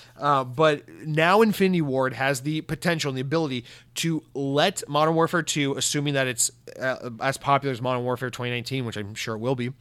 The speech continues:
let it breathe, let it exist, you know, go slower, do longer seasons, do more content drops, add new maps, add new modes, do more events, really draw it out. This is obviously going to be a game that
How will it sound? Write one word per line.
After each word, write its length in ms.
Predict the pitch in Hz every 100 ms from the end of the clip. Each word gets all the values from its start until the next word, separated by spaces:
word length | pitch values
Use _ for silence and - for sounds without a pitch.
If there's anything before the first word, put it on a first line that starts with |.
| - - - - -
let 240 | 156 185
it 120 | 262 185
breathe, 560 | 156 220 240 156 95 -
let 220 | 127 165 226
it 140 | -
exist, 800 | 202 156 135 151 170 - - -
you 100 | 147
know, 140 | 165
go 320 | 156 123 180 208
slower, 640 | - 156 180 185 151 123
do 200 | 117 165
longer 460 | 156 151 160 160 143
seasons, 460 | - 151 131 113
do 100 | 135
more 220 | 160 160
content 500 | 156 - 147 143 135
drops, 260 | 117 110 98 -
add 240 | 120 143
new 120 | 165
maps, 360 | 156 139 113 -
add 160 | 120
new 80 | 156
modes, 260 | 160 139 104
do 120 | 135
more 180 | 151 165
events, 560 | 131 139 98 - - - - - - -
really 380 | 120 143 202 233
draw 400 | 190 156 160 170
it 80 | 170
out. 240 | 156 104 - -
This 160 | 143 160
is 120 | 185
obviously 440 | 135 165 208 208 226
going 240 | 190 190
to 60 | 175
be 120 | 165
a 60 | 160
game 260 | 135 139
that 140 | 131